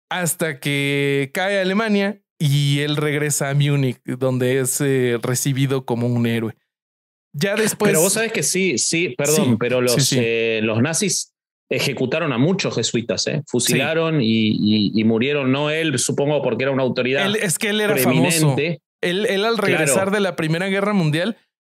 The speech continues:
Speaker 1: por sus hazañas en el campo de batalla, era muy famoso y l-, tenían mucho, mucho miedo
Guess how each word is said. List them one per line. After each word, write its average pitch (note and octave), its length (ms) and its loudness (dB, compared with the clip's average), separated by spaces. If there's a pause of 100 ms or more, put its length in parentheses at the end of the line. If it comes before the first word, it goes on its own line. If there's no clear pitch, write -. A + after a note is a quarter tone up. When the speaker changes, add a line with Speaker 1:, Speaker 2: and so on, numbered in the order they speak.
(100)
Speaker 1:
por E3+ 180 0
sus E3 240 -2
hazañas A3+ 480 -2
en A#3 80 2
el G3 80 -2
campo G#3+ 260 0
de A3 60 2
batalla, G3 460 0
era E3+ 280 0
muy F3+ 300 4
famoso E3+ 480 0
y F3+ 80 0
l-, C#3 220 0
tenían D#3+ 360 0
mucho, G3 360 2
mucho F#3+ 280 2
miedo F3 380 0